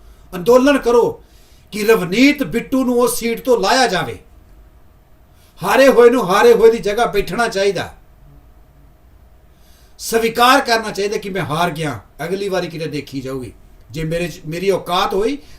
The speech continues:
ਤੇ ਅਗਲੀ ਵਾਰੀ ਜਿਤਾ, ਜਿਤਾ ਦੇਣਗੇ। ਮੈਂ ਇਕੱਲੇ ਲੁਧਿਆਣੇ ਦੀ ਗੱਲ ਨਹੀਂ ਕਰ ਰਿਹਾ, ਪਰ ਇਹ ਸਾਰਾ ਕੁਛ ਲੁਧਿਆਣੇ ਦੇ ਵੋਟਰਾਂ ਨਾਲ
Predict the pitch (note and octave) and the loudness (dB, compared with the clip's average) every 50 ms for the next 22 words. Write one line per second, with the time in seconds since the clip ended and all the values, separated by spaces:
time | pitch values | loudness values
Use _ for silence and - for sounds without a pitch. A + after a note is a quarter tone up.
0 | - - G3 F#3 E3 F#3+ G#3+ G#3 G3 F#3+ F#3+ G#3+ G3 G#3+ G3 - E3+ D3 C3 B2 | -10 -6 -6 -4 -4 -4 -4 0 0 2 0 0 -2 -4 -4 -2 -2 -2 -4 -6
1 | A#2+ A#2 D#3 D#3 F3+ D#3 C3+ D3 F#3 G3+ G3+ D#3+ B2 - - - - - - D3 | -10 -12 -12 -8 -8 -6 -6 -6 -6 -8 -8 -10 -12 -14 -16 -20 -20 -16 -12 -10
2 | F3+ F3 - A3+ A3+ B3+ B3 A#3 A3+ - G3+ F3+ E3+ F3 G3+ G#3 A3+ - G3 F#3 | -10 -6 -4 -2 0 0 2 2 2 2 2 0 0 -2 -2 -4 -4 -4 -2 -2
3 | F3+ F#3+ F#3+ E3+ E3 D#3 D#3 D#3 - F3 F#3 - F3 G#3 A#3 A3 A3 F#3+ G#3 A#3 | -2 -4 -6 -6 -6 -6 -6 -4 -4 -6 -4 -2 0 2 2 2 2 -2 -2 -2
4 | A#3 G3 - - F#3+ A#3 C4 B3+ A#3 A3 G3+ G3 F3 F3 F3+ F#3 G#3 F3+ D3+ F3+ | -4 -4 -6 -4 -2 -2 0 0 -2 -2 0 -2 -2 -2 -2 -2 -2 -2 0 -2
5 | G3+ G3 G3+ A3+ A3+ A3+ A3+ A3+ A3+ A3+ A3+ | -2 -2 -2 -2 -2 -2 0 0 -2 -2 -4